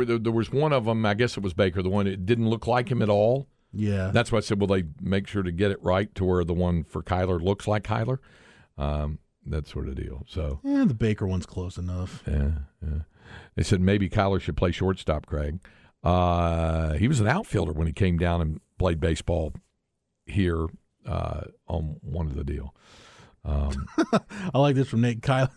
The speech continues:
Speaker 2: Kyler reached a Call of Duty level we can only dream of. <laughs>
Speaker 1: Yeah, yeah. Uh, there you go. Uh,
Speaker 2: Gotta live up to that contract, Craig.
Speaker 1: Yeah.
Speaker 2: Just get off the Xbox and get on the film study.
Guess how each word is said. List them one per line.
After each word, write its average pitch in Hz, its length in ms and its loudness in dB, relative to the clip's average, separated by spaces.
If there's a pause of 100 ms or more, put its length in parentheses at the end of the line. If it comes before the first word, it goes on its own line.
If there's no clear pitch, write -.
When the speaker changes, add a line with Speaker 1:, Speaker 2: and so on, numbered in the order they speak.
(340)
Speaker 2:
Kyler 131 260 2
reached 123 200 0
a 110 40 -4
Call 123 220 2
of 107 120 2
Duty 107 200 0
level 101 320 0
we 104 80 2
can 101 160 0
only 101 200 2
dream 95 380 -2
of. 101 300 -2
<laughs> - 0 -
Speaker 1:
Yeah, 92 380 4 (180)
yeah. 82 240 0 (160)
Uh, 80 200 0
there 85 160 2
you 80 180 2
go. 73 340 -4 (640)
Uh, 85 280 4
Speaker 2:
Gotta 151 240 6
live 160 160 6
up 170 160 4
to 147 60 0
that 160 180 2
contract, 185 560 2
Craig. 160 360 2 (560)
Speaker 1:
Yeah. 87 240 2
Speaker 2:
Just 78 140 -4
get 123 160 2
off 147 180 2
the 147 140 4
Xbox 120 720 -2
and 98 100 -4
get 120 140 2
on 143 160 4
the 131 60 2
film 147 300 2
study. 92 420 -4